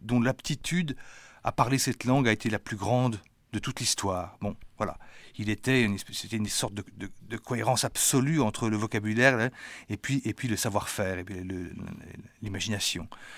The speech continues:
D'autres, non. D'autres ont parlé certaines langues, comme Schubert, par exemple, avec plus de mal. Il, il parlait sa langue avec l'accent, si on peut dire. D'autres l'ont cherché beaucoup, d'autres en ont changé, enfin bon. Tandis qu'un interprète, c'est pas ça. Effectivement, l'interprète, il a à, à,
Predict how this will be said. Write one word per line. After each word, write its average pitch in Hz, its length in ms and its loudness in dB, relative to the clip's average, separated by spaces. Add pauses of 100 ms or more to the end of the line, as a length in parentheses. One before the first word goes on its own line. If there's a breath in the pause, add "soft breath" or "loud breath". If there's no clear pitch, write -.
(720 loud breath)
D'autres, 170 340 8
non. 131 420 6
D'autres 117 340 0
ont 104 60 0
parlé 123 580 2
certaines 110 460 -2
langues, 117 420 2
comme 104 180 -4
Schubert, 117 380 -2
par 104 100 0
exemple, 110 320 -2
avec 104 220 -4 (100)
plus 131 180 -6
de 139 100 4
mal. 113 300 10
Il, 110 140 -2
il 107 160 -2
parlait 107 800 0 (180 soft breath)
sa - 160 2
langue 107 200 4
avec 104 180 -2
l'accent, - 400 0
si - 100 -10
on 107 40 -6
peut 101 120 -6
dire. 92 220 -6 (1400 loud breath)
D'autres 143 240 6
l'ont 113 140 4
cherché - 380 6
beaucoup, 107 320 0
d'autres 127 240 2
en 120 80 2
ont 113 80 2
changé, 139 480 4
enfin 104 160 -4
bon. 104 180 -6 (840 loud breath)
Tandis 175 180 2
qu'un 156 160 6
interprète, 202 380 2
c'est - 100 -4
pas 110 140 -4
ça. 107 260 0
Effectivement, 123 420 -6
l'interprète, 117 540 -2
il 107 140 0
a 120 360 6
à, 95 120 -2
à, 101 440 -4